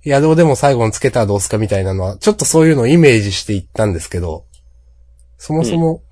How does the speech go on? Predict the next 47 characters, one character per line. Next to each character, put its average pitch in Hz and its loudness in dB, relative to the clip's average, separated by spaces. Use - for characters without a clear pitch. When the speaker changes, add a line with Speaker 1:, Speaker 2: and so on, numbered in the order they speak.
Speaker 1:
押 120 -8
し - -16
込 160 -2
ま 156 2
ん 156 0
の 151 0
頭 147 -2
の 147 -2
中 147 -2
に、 92 -6
そ 131 -8
う 131 -2
い 131 0
う 120 -4
サ 123 -2
イ 117 -4
ト 120 -6
が、 117 -2
な 117 -2
ん 107 -4
か、 92 -8
結 - -10
構、 87 -8
ボ 110 -4
ロ 107 -2
ク - -14
ソ 117 -6
ネ 107 0
ッ 90 -8
ト 107 -6
上 110 -2
で 117 -4
は 104 -2
言 92 -4
わ 104 -2
れ 104 -2
て 110 -6
る 113 -2
よ 101 -4
ね 87 -8
っ - -14
て - -14
い 87 -8
う、 85 -16
あ 104 -10
れ 98 -4
が 95 -8